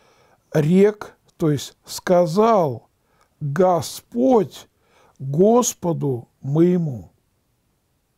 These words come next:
То есть получается, что сказал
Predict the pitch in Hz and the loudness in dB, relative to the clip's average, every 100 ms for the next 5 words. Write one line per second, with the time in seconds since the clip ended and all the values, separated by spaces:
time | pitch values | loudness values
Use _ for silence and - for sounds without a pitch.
0 | _ _ _ _ _ _ _ _ _ - | _ _ _ _ _ _ _ _ _ -12
1 | 117 - 113 113 - 143 127 120 - 117 | -12 -12 -16 -12 -6 -6 -6 -16 -14 -14
2 | 110 _ _ _ _ - 156 160 170 165 | -14 _ _ _ _ -4 -2 0 0 0
3 | 127 110 | -2 -8